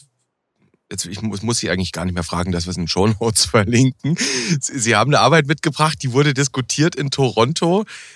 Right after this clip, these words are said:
Das ist ein Report, ein Bericht, das ist der Marmot Review von dem gleichnamigen Sir Michael Marmot aus England, der dort, ja, die gesundheitliche Ungleichheit untersucht, sag ich mal. Und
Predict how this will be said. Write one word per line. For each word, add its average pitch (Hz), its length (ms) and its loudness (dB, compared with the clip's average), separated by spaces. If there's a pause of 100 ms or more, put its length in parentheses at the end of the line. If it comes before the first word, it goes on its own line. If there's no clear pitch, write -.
(200)
Das 120 180 2
ist 147 220 0
ein 147 100 0
Report, 117 600 -2
ein 113 60 -6
Bericht, 104 280 -2
das 135 100 -2
ist 117 140 -10
der 117 80 0
Marmot 104 460 0
Review 98 500 -2 (480)
von 110 300 0
dem 107 240 0
gleichnamigen 104 1040 -2
Sir 107 400 0 (100)
Michael 98 400 -2
Marmot 95 540 -2
aus 87 160 -6
England, 107 640 -2
der 101 340 0 (160)
dort, 104 540 0 (580)
ja, 92 160 -4
die 104 80 -2
gesundheitliche 131 480 -2
Ungleichheit 107 720 -2
untersucht, 98 600 -4 (480)
sag 104 160 0
ich 98 120 -4
mal. 90 280 0 (460)
Und 117 640 4